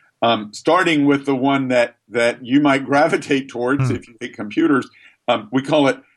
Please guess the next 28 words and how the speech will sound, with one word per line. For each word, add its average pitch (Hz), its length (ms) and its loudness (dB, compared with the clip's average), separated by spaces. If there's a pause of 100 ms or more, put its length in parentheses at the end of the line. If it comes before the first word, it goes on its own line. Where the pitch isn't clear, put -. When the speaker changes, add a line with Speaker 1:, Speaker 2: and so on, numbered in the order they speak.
(200)
Speaker 1:
um, 117 220 -4
stepping 160 460 0
aside. 120 680 0
It's 110 200 -8
doing 147 420 0
things 139 420 0
that 127 220 -2
computers 135 540 -2
are 113 240 2
unlikely 123 800 0
to 113 180 -4
be 113 180 -2
able 113 220 2
to 113 120 -4
do 117 420 2
anytime 113 520 -2
soon. 104 400 -2 (320)
We - 140 2
already 160 340 4
have 147 220 2
a 135 40 0
lot 117 220 -2
of 120 80 -8
jobs 113 480 -4 (300)
like 117 240 -6
this, 117 340 -2
but, 117 540 0 (100)
um, 113 300 -6